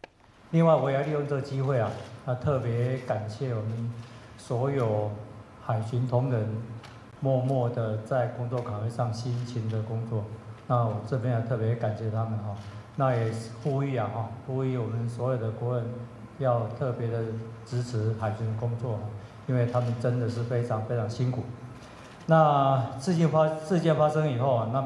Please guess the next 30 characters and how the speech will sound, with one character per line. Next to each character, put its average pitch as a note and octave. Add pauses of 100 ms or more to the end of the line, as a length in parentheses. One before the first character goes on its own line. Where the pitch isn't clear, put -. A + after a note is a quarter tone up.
本 B2+
署 A#2+
啊 F#2+
就 A#2+
全 A2+
面 B2+
检 B2
讨 A#2+
整 A#2
个 A2 (140)
环 B2
节。 C3+ (500)
那 A#3
我 C#3
们 C3+
的 C#3+
监 E3+
控 E3
系 D#3+
统 A2+
上 C#3
面 C#3+
没 C#3
有 C3
问 C#3+
题， G#2+ (800)
没 C#3
有 C3+
问 B2
题， A#2